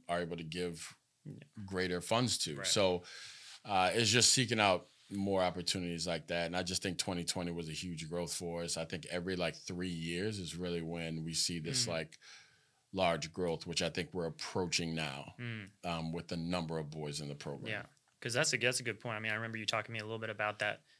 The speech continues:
Speaker 2: in the past. Like, you were saying, like, twenty twenty was, like, this big year. Like,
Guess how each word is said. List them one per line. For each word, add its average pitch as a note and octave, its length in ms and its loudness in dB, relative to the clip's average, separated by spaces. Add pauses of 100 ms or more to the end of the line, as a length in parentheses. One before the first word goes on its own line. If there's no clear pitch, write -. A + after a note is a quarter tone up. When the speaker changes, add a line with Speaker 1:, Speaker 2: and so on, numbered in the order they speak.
Speaker 2:
in A#2 60 -6
the A2 60 -8
past. A#2+ 320 4
Like, G#2 260 -4 (300)
you A#2+ 80 0
were A#2 60 4
saying, A#2+ 240 6
like, G#2 120 -6
twenty A#2 220 0
twenty A#2+ 480 0 (300)
was, A#2 140 -2
like, G#2+ 120 2
this G#2+ 120 -4
big A2+ 280 0
year. A#2+ 440 4
Like, G#2+ 180 -4